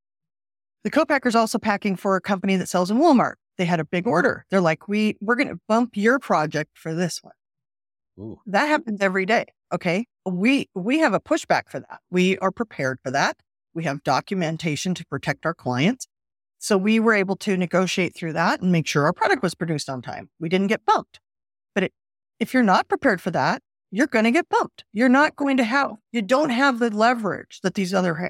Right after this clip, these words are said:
Speaker 1: brands have. So one of the things that I talk about in the course is how do you get that leverage? How do you protect yourself in those situations and make sure that you're you're gonna have a really solid working relationship with those co-packers. That's win-win for everybody.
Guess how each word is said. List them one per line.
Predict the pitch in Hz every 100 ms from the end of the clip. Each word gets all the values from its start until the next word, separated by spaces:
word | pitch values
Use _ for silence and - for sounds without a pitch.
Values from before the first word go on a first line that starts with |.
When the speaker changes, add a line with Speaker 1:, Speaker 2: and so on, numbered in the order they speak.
| -
Speaker 1:
brands | 170 175
have. | 170 156 - _ _ _
So | -
one | 226 254
of | 277
the | 226
things | 233 202
that | 202
I | 185
talk | 196 196
about | 185 175
in |
the | 170
course | 185 180
is | 175
how | 208
do | 262
you |
get | 202 165 196 -
that | 127
leverage? | 156 143 165 175 - _ -
How | 226
do |
you | 220
protect | - 190 - - 190 - -
yourself | - 175 - 160 160
in | 165 170
those | 160
situations | - 151 143 131 127 156 180 185 _ _ _ _
and | 180 175
make | 175 175
sure | -
that | 165 151
you're | 165 156 151 160 - _ _
you're | - 170
gonna | 170 165
have | 170
a | 151
really | 170 170 220 208 185
solid | - 175 170 170 165 - 175
working | 185 - 170
relationship | 151 143 160 - 147
with | 165 151
those | - 143 170
co-packers. | - 349 - 170 - - -
That's | 190 175
win-win | 185 190 190 196 160
for | 175 214
everybody. | 214 175 - -